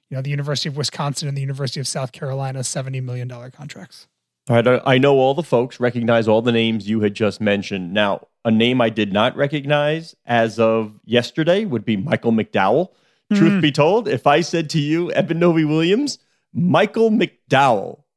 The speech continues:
Speaker 2: who is he?" Would you be thinking, like, school classmate, coworker? Would you have known who Michael McDowell was?
Speaker 1: It would have taken me a lot of guesses to get to, uh, nascar driver and future Daytona five hundred winner.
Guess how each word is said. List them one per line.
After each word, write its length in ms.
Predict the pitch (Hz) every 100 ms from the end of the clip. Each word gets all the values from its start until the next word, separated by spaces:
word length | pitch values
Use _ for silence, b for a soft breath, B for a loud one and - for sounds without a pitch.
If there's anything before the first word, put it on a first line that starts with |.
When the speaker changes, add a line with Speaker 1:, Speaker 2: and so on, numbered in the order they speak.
| _ -
Speaker 2:
who 440 | 180 196 302 285 -
is 480 | 165 156 147 143 - _
he?" 380 | 160 135 - - _ _ _ -
Would 140 | 117 120
you 80 |
be 100 | 143
thinking, 340 | 147 156 151 139
like, 220 | 117 107
school 260 | - 135 117
classmate, 880 | - 160 170 160 156 156 151 _
coworker? 920 | - 175 156 151 147 156 147 143 156 - b b b _
Would 200 | 120 120
you 120 | 147 170
have 100 | 160
known 180 | 156
who 80 | 151
Michael 300 | 139 135 135
McDowell 420 | 123 117 107 95
was? 220 | - _ _ -
Speaker 1:
It 160 | 214 202
would 100 | 214
have 120 | 202
taken 260 | 220 226 196
me 140 | 196
a 80 | 190
lot 240 | 190 185
of 100 | 180
guesses 420 | 165 175 - 165 -
to 100 | 170
get 260 | 156 151
to, 300 | - 165 156
uh, 140 | 151 151
nascar 440 | 160 165 - 185
driver 400 | 151 165 160 156
and 140 | 156 151
future 320 | 165 151 165
Daytona 360 | 160 156 165 160
five 180 | 170
hundred 220 | 170 180 160
winner. 380 | 135 123 123